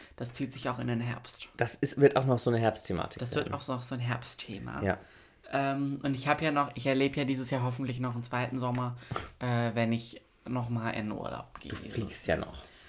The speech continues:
Speaker 1: Ich flieg ja noch, ich hab ja sehr noch vor mir.
Speaker 2: Mhm.
Speaker 1: Ähm,
Speaker 2: Wann fliegst du noch mal?
Speaker 1: ähm, ja, sowas wie achtundzwanzigster Oktober?
Speaker 2: Ja.
Speaker 1: Sowas in die Richtung.
Speaker 2: Ja.
Speaker 1: Ähm,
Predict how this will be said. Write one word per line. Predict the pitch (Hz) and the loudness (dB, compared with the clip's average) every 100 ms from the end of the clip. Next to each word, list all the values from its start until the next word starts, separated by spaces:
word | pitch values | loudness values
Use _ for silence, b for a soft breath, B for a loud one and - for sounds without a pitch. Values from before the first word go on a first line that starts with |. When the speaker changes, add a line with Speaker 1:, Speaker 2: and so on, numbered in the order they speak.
| B - | B -14
Speaker 1:
Ich | - | -12
flieg | - - - | -12 -12 -12
ja | - | -14
noch, | - | -16
ich | - | -16
hab | 117 - | -14 -14
ja | 131 | -14
sehr | 123 120 | -12 -12
noch | 117 - | -12 -14
vor | - - - - | -16 -14 -14 -16
mir. | - - - - 123 | -20 -20 -20 -8 0
Speaker 2:
Mhm. | 127 98 113 110 123 147 160 160 - B B B B B B _ - | 0 0 -4 -2 -4 -6 -8 -10 -16 B B B B B B _ -8
Speaker 1:
Ähm, | 139 123 117 117 117 | -2 0 0 -2 0
Speaker 2:
Wann | 120 120 | 0 0
fliegst | 117 95 - - | 0 -6 -6 -4
du | 92 | -2
noch | 87 - | -2 -8
mal? | 95 95 123 | -6 -6 -4
Speaker 1:
ähm, | 143 131 135 139 139 | -6 -6 -4 -4 -4
ja, | 143 151 165 160 143 139 127 B B B B B B - | -8 -8 -8 -6 -6 -8 -14 B B B B B B -10
sowas | 127 123 123 - | -6 -2 -4 -2
wie | 127 123 | -4 -4
achtundzwanzigster | - 123 - 143 139 123 123 131 139 127 - 127 | -8 -10 -8 -8 -4 -2 -2 -4 -8 -10 -10 -8
Oktober? | - - - 147 147 - 302 - _ _ | -8 -12 -12 -10 -8 -10 -12 -14 _ _
Speaker 2:
Ja. | - - _ _ _ _ b b b | -14 -14 _ _ _ _ b b b
Speaker 1:
Sowas | - 156 165 165 | -6 -6 -6 -12
in | 180 | -12
die | 170 | -10
Richtung. | 175 170 - 208 208 B B B | -12 -12 -12 -12 -12 B B B
Speaker 2:
Ja. | B _ - 139 139 | B _ -4 0 2
Speaker 1:
Ähm, | 131 131 135 135 135 139 139 147 156 | 2 0 0 0 -2 0 -2 -2 -6